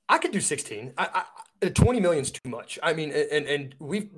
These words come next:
they've done a good job with Tripp's contract, making it to where, like, he's making less money as it, as it goes on. You know, like, I think it drops,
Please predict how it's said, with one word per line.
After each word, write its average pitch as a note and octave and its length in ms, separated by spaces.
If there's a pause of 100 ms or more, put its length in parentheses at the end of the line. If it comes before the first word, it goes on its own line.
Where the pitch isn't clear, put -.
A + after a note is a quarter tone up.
(140)
they've F#3 140
done G#3+ 140
a F#3+ 40
good D3+ 160
job C#3 280
with B2 120
Tripp's - 460 (160)
contract, C3 520
making C3 240
it B2 60
to - 60
where, B2+ 140
like, A#2+ 180
he's B2 140
making C3 300
less A#2+ 240
money B2 300
as A#2 220
it, B2 140
as A#2 240
it B2 240
goes A#2+ 260
on. A#2+ 260
You A#2+ 60
know, A#2+ 120
like, A2+ 180
I A2 60
think C#3 180
it A#2 100
drops, A2 540